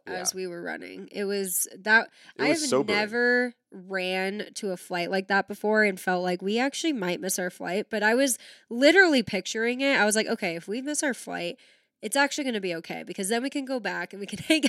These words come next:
Speaker 2: out with our friends."
Speaker 1: You were saying that,
Speaker 2: And
Speaker 1: you're
Speaker 2: then
Speaker 1: like, "I kinda hope we miss it at
Speaker 2: Yeah, I
Speaker 1: this
Speaker 2: was like, "I
Speaker 1: point."
Speaker 2: kinda hope we miss it. It'll be okay. Like, we'll figure out Maverick. Like, it's, it's all gonna be fine."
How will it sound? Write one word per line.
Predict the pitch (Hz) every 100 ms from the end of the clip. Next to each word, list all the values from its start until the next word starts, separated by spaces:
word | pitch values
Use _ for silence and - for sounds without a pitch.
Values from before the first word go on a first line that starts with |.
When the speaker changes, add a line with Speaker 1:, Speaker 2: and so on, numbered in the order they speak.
| -
Speaker 2:
out | 294
with | 277
our | 277 240
friends." | - 196 190 180
Speaker 1:
You | 120
were | 135
saying | - 110 98
that, |
Speaker 2:
And | 98
Speaker 1:
you're | 95
Speaker 2:
then | 104
Speaker 1:
like, |
"I | 104
kinda | 165
hope | 120 123 -
we | 85
miss | 80 -
it |
at | 302
Speaker 2:
Yeah, | 254
I |
Speaker 1:
this | 262
Speaker 2:
was | 269
like, | 277
"I |
Speaker 1:
point." | 254
Speaker 2:
kinda | 277 285
hope | 277 294
we | 269
miss | 233 214 -
it. | 220 220
It'll | 214
be | 208 240
okay. | 220 214 190 190
Like, | 185 180
we'll | 214
figure | - 233 226
out | 208
Maverick. | 190 180 180 180 185
Like, | 190 190
it's, | 208 -
it's | - 226 240
all | 233
gonna | 208 190
be | 180
fine." | 175 180 180